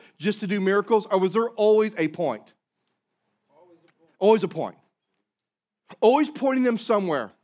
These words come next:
And see, what you've got here at the heart of a fan is someone who only pursues Jesus because of what he can do for them. Just a quick thought. Does that sound at all like you?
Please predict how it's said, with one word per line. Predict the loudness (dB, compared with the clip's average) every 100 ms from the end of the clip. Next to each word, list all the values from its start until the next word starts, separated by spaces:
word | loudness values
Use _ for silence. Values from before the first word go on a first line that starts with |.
| _ _ _ _ _ _ _ _ _ -4 0
And | 0
see, | 0
what | 0 -2 0
you've | 0
got | 0 0
here | 0
at | 0 2
the | 0
heart | 0 -4 -4 -2
of | -2
a | 0
fan | -4 -2 -2 0 -2 -4 -12 -2
is | 0 0
someone | -2 0 0 0
who | 0 -4
only | 0 0 0 -4
pursues | -4 -6 -4 -4 -4
Jesus | -4 -4 -2 -4 -8 -14 -20 -6
because | 0 0 0
of | 0
what | -2
he | -2 -4 -2 0 -2 -4 -8 -20 _
can | -4 -4
do | -4 -2 -2 -2 -2 -6 -8 _ _ _
for | -8
them. | -6 -6 -8 -12 -20 _ _ _ _ _ _ _ _ _ _ _ _ _ _ _
Just | -10 -8
a | -12
quick | -8 -10 -10
thought. | _ -14 -14 _ -20 _ _ _ _ _ _ _ _ _ _ _ -12
Does | -4
that | -2 -4
sound | -4 -6 -4
at | -4
all | -4 -6 -10 -14
like | -12 -12
you? | -16 -20